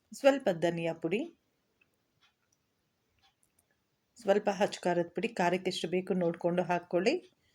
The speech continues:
ಕಲರು ಮತ್ತು ಖಾರ ಎರಡು ಚೆನ್ನಾಗಿ ಬರುತ್ತೆ. ಸ್ವಲ್ಪ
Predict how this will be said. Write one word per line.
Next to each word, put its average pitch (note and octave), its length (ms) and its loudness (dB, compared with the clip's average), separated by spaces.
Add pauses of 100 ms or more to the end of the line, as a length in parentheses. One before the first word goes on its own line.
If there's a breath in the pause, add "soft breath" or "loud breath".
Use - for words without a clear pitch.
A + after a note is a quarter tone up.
(540)
ಕಲರು F#3+ 380 4 (100)
ಮತ್ತು G3+ 240 0
ಖಾರ F3 260 2 (120)
ಎರಡು F3+ 300 2
ಚೆನ್ನಾಗಿ E3+ 420 -4
ಬರುತ್ತೆ. E3 320 0 (520)
ಸ್ವಲ್ಪ D4 380 -2